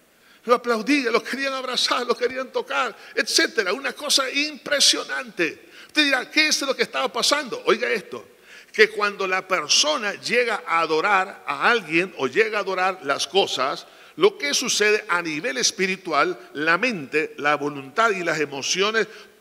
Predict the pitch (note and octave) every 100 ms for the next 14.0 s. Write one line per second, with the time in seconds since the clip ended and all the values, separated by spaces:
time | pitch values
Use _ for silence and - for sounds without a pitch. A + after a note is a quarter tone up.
0 | _ D4 D4 A#3+ - - F3+ D3+ - D#3
1 | D3+ F3 A#3 - D#3+ D3+ G3+ F#3 E3+ E3
2 | F3+ C#4 C4+ A#3 G#3 - F3 E3 B3 -
3 | A3 E3 D#3+ C3+ A3+ B3+ - G3 F3+ E3+
4 | E3+ F#3+ B3 - F3 D#3+ D3 A#3 A#3 A3
5 | G#3+ F3+ - D3+ D3+ D#3+ - - E3 D#3
6 | D3 - A#3 G#3 - A3 - D3 D#3 -
7 | B3+ C#4 C4+ C4 G#3+ F3+ C3 B2+ - -
8 | - - G3 - F#3+ F3 D#3+ G3 C4 C4
9 | A#3 A3 F#3 F#3 A3+ A3+ G#3 F3+ - G#3+
10 | G#3+ A3 G3+ - - F#3+ - - - A3+
11 | F#3 A#2 - - G#3 G3 F#3 C4 - C4
12 | A#3+ - - B3 B3 A#3 - F3 - G3
13 | F3+ F3+ D4 D4 C4 A#3 G3 F3 - B3+